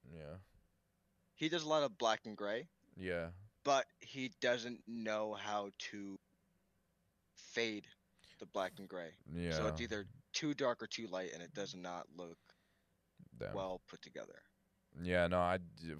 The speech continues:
Speaker 1: fun fact, I don't like color tats.
Speaker 2: Really?
Speaker 1: I'm not a big fan of color. I like super, I like, uh, I like black.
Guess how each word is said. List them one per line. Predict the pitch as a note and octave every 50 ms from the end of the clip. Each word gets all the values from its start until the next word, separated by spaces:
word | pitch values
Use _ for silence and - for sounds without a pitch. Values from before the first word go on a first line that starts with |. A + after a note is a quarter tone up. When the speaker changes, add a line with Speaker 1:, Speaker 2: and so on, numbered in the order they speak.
| - -
Speaker 1:
fun | - G2+ G#2 F#2
fact, | - G2 F#2 F#2+ F#2 - -
I | D2+ D#2+ D#2 D2+ D2+ D2 -
don't | - D#2+ D#2+ E2 C2 B1+
like | D2 D#2+ D#2 D#2 - _ _
color | - - C#2 C#2+ D2 C#2+ C#2+ E2+ - _ _ _ _ _ _ _ _
tats. | - A1+ A#1 - - - - - - _ _ _ _ _ _ _ _ _ _
Speaker 2:
Really? | G2 G#2 G#2 G#2+ A2 A2+ A#2 - - -
Speaker 1:
I'm | F2 F2 F2
not | E2+ D#2+ D2+ D2+
a | D2
big | C#2+ D#2+ C#2+
fan | - - C#2+ C#2 C#2
of | C#2 -
color. | - C#2+ C#2+ D2 D2 D2 D2 C#2+ - -
I | D#2+ D#2+
like | D#2+ E2 E2+ E2 E2 D#2 - _ -
super, | - - - - - - - F2+ E2 - F2 E2+ E2 E2 D#2+ D#2+ D2+ A#1+
I | D2 D#2+
like, | D#2+ E2 E2 E2 D#2+ - - D#2
uh, | D2 D2+ D2 D2 C#2+ C#2 C#2 C#2 C#2+ D2 - _ _ _ - - -
I | D#2+
like | D#2+ D#2+ D#2+ D2+ - _ _ _ _ _ _ _ _ _ _ _ _ _
black. | - D#2+ D2+ D2+ D2+ D2+ D#2